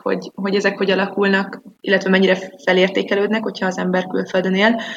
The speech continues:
Nyilván ez a családdal sincsen másképp, tehát az egy nagyon fontos helyet foglal el a, az életünkben a férjemmel, hogy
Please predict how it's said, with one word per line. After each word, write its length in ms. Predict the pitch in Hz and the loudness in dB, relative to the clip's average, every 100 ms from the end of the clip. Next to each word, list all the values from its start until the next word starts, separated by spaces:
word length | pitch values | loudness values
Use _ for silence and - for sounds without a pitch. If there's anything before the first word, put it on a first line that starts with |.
| - - _ _ - | -12 -14 _ _ 0
Nyilván 320 | 202 196 185 | 4 6 6
ez 80 | 190 | 4
a 60 | |
családdal 500 | 190 185 190 190 190 | 2 4 4 4 4
sincsen 480 | 196 - 185 190 190 | 2 0 -2 0 0
másképp, 600 | 185 190 170 208 233 233 - _ - 196 | 2 2 0 2 2 0 -12 _ -18 -6
tehát 300 | 196 196 196 | -2 -2 0
az 240 | 196 185 | -2 -2
egy 180 | - 196 | -4 -2
nagyon 380 | 185 185 180 185 | 0 2 2 0
fontos 600 | - 196 190 190 196 - | -4 -6 -2 0 0 0
helyet 300 | 196 185 190 | 0 0 -2
foglal 280 | - 190 185 | -2 0 4
el 280 | 185 185 185 | 4 4 2
a, 260 | 185 - _ - | -2 -8 _ -10
az 120 | 190 | 0
életünkben 580 | 196 190 190 196 190 185 | 2 2 2 0 2 0
a 80 | |
férjemmel, 560 | 190 190 180 190 185 190 | 0 2 4 4 4 4
hogy 180 | 190 | 4